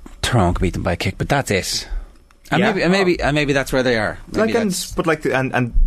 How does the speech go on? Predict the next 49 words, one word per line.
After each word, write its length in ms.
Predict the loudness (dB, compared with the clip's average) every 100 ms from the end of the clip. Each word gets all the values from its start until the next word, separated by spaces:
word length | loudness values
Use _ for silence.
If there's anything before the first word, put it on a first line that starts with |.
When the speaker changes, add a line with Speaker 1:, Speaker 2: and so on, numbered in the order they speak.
| 2 -4
Speaker 2:
Monaghan 520 | 0 2 2 0 0
and 200 | 0 0
Tyrone 240 | 0 0
could 300 | 0 -2 -2
beat 240 | -4 -2 0
Derry 240 | 2 2
by 160 | 2 -2
a 60 |
kick, 340 | -4 -10 -8 -2
and 100 | 0
Derry 220 | 2 2
are 40 | 2
down 160 | 0
in 80 | 0
ninth, 240 | 0 0 0
and 80 |
the 60 | 0
same 220 | 0 2
goes 160 | 2 0
for, 100 | -2
for 140 | 0
Galway 240 | 2 4 2
at 60 |
the 40 | 2
end 120 | 0
of 120 | -2
it. 160 | -4 -2
But, 60 |
like, 160 | -2 -2 -14 -18 -8 -2
but 80 | -2
you, 80 |
you've 240 | 0 2 4
always 180 | 4 4
said, 260 | 0 0
like, 120 | -2
who 100 | 0
would 80 | 0
win 260 | 2 0 0
if 100 | -2
the 60 |
game 120 | 0 0
was 100 | 0
played 200 | -2 -2
in 60 |
the, 100 | -4 -2
in 80 | -2
the 40 |
morning? 380 | 0 -2 -2 -4 -6 -12 -20 -20 -20 -14 -14 -14 -14 -6
And 360 | -4 -2 -4